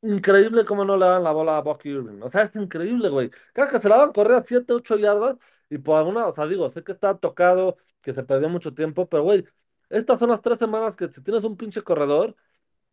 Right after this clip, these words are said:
que, güey, hasta que se quiebre, ¿sabes? O sea, lo único que tienes que hacer es llevarte a la postemporada.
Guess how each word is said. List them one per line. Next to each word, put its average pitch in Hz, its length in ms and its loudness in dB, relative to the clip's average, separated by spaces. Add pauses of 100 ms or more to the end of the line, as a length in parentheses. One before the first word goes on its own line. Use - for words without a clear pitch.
(280)
que, - 80 -20
güey, 143 200 2
hasta 135 240 -4
que 127 80 -10
se 123 160 -8
quiebre, 196 440 4
¿sabes? 185 260 -2
O 165 80 -8
sea, 143 320 -4
lo 156 140 0
único 262 200 -2
que 180 80 -6
tienes 220 200 -8
que 202 60 -2
hacer 196 140 0
es 220 60 -4
llevarte 185 300 0
a - 20 -2
la 185 100 -2
postemporada. 131 600 -6